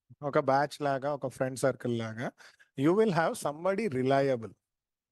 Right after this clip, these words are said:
ప్రతి మనిషికి కదా ఐదుగురు ఇన్‌ఫ్లుయెన్సర్స్ ఉంటారంట. ప్రతి మనిషికి. ఇప్పుడు మీ జీవితంలో ఒక నిర్ణయం తీసుకోవాలి,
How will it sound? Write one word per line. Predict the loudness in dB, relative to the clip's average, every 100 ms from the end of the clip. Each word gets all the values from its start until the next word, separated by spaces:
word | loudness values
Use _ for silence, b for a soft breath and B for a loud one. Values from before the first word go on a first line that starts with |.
| _
ప్రతి | _ -8 -4
మనిషికి | -2 -2 -4 -2 0
కదా | 0 2 4
ఐదుగురు | 4 4 2 2 0 0
ఇన్‌ఫ్లుయెన్సర్స్ | -4 0 0 0 2 0 0
ఉంటారంట. | 0 2 0 -2 -14 _ _ _ _ _ _ _ _ _ _ _ _ _ _
ప్రతి | 0 2 -2
మనిషికి. | -2 -4 -4 -2
ఇప్పుడు | -2 0
మీ | 0 2
జీవితంలో | 2 2 0 0
ఒక | 0 0
నిర్ణయం | -2 -2 -2 -4
తీసుకోవాలి, | -4 -6 2 2 2 -4